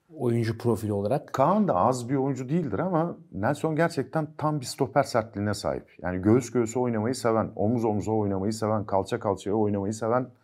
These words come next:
Speaker 2: bir oyuncu. Oyun kimliği bu. O sertlik daha orijinal bir sertlik. Daha doğal bir sertlik yani. Hani natural fitness diyorlar ya.
Speaker 1: Evet.
Speaker 2: Bu doğal sertlik bununki de. O, oyuncunun, e,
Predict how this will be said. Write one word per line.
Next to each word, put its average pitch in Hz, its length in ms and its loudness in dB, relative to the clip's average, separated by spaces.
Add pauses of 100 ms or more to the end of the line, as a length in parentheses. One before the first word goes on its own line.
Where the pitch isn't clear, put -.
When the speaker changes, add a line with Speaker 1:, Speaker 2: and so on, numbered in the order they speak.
(200)
Speaker 2:
bir 98 100 0
oyuncu. 85 300 0
Oyun 104 200 2
kimliği 107 440 2
bu. - 200 -2 (1600)
O 117 80 6
sertlik 117 460 0
daha 139 220 8
orijinal 101 380 4
bir 76 60 -8
sertlik. - 640 -10
Daha 110 400 4
doğal 104 300 8
bir 92 40 -4
sertlik - 460 -8
yani. 69 260 -10 (380)
Hani 95 300 -2
natural 117 260 -6
fitness - 440 -12
diyorlar 147 280 2
ya. 82 140 0
Speaker 1:
Evet. - 160 -10 (300)
Speaker 2:
Bu 147 300 -2 (1120)
doğal 113 240 6
sertlik - 500 -4
bununki 80 300 -4
de. 57 120 -4 (960)
O, - 240 -4
oyuncunun, 110 520 4
e, - 200 -6